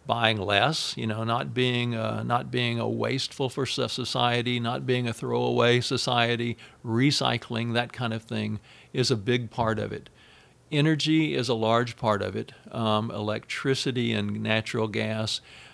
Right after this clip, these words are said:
Uh, and so in those areas, the best thing you can do in this area, if you're in Austin, uh, and you're using Austin Energy, you can be a Green Choice, uh, user.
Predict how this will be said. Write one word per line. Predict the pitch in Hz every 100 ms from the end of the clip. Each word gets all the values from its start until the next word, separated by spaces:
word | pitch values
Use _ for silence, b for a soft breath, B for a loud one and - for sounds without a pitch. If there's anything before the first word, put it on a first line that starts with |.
| B
Uh, | - 113 117
and | 123 123
so | 120 127 123
in | 123 120
those | 147 175
areas, | 143 117 113 123 117
the | 113
best | 104 131 -
thing | 135 123
you | 120
can | 123 131 117
do | 117 110
in | 104
this | 151 -
area, | 107 104 107 120 -
if | 175 190 -
you're | 143 123
in | 110
Austin, | 104 104 - 117 110 104 B B B -
uh, | 113
and | 117 117
you're | 113 113
using | 120 113 113
Austin | 110 110 - 110
Energy, | 123 156 131 117 110
you | 110 110
can | 117 113 107
be | 107 107
a | 101
Green | 107 127 131
Choice, | 120 113 107 107 107 - - -
uh, | - 110 107
user. | 104 110 127 101 104